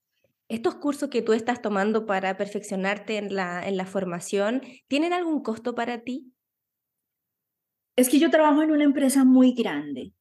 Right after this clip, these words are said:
Speaker 2: y es el mejor, eh, por así decirlo, el mejor patrón de la región en la que vivo, que es la región del Hohenlohe-Kreis, en toda la mitad entre Stuttgart y Frankfurt. Entonces,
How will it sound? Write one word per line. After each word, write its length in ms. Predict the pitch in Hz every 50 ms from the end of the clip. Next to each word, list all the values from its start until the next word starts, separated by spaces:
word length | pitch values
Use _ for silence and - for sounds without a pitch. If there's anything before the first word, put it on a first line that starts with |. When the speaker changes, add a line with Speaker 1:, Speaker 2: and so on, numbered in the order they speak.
| _
Speaker 2:
y 200 | - 214 233 233
es 200 | 226 226 226 - -
el 140 | 247 247
mejor, 720 | 247 269 262 262 214 220 220 214 208 208 214 208 208 - _ _ _ -
eh, 340 | 220 220 220 220 220 214 -
por 120 | 226 220
así 180 | 220 226 - 196
decirlo, 320 | 185 - 214 202 208 196
el 100 | - 226
mejor 300 | 214 214 220 214 - -
patrón 640 | - 196 202 - - 214 220 220 226 226 226 233 - _ _ _
de 120 | _ 214 226
la 120 | 220 427
región 420 | 427 381 - - 196 185 170 165
en 100 | 165 165
la 140 | 175 202 190
que 140 | - 196 175
vivo, 340 | 175 185 185 220 277 269 269
que 240 | - 220 196 190 185
es 140 | 180 -
la 100 | 175 175
región 320 | 180 - 202 196 185 165 147
del 100 | 165 -
Hohenlohe-Kreis, 1000 | - 185 180 202 180 175 160 151 143 139 - - 170 151 139 151 147 - - -
en 160 | 170 - 202
toda 200 | 180 208 196 202
la 100 | 240 240
mitad 280 | 240 233 214 196 180 165
entre 260 | 170 180 185 - 202 202
Stuttgart 560 | 202 - - - 208 190 - - 175 151 -
y 40 | -
Frankfurt. 560 | - - - 117 107 131 - - - - - _ _ _ - - _ _
Entonces, 580 | - 202 196 - 190 185 185 208 202 - -